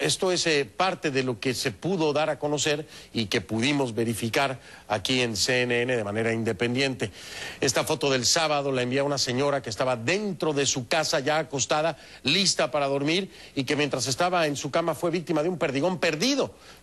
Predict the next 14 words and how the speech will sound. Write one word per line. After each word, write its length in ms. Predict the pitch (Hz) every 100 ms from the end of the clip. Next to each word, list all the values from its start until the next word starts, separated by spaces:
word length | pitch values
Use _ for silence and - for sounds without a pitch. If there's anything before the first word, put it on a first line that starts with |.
| -
que 60 |
atravesó 400 | 151 147 143 135
una 120 | 226 175
ventana 680 | 156 147 208 226 240 254 -
y 140 | 156 151
la 260 | 147 143
impactó 680 | 139 135 - 147 107 - 180 -
en 180 | 160
el 140 | 143 120
cuello. 320 | 139 131 110 - - - -
Y 60 | 156
aquí 140 | 196
tiene 200 | 190 208
otra. 300 | 165 143 110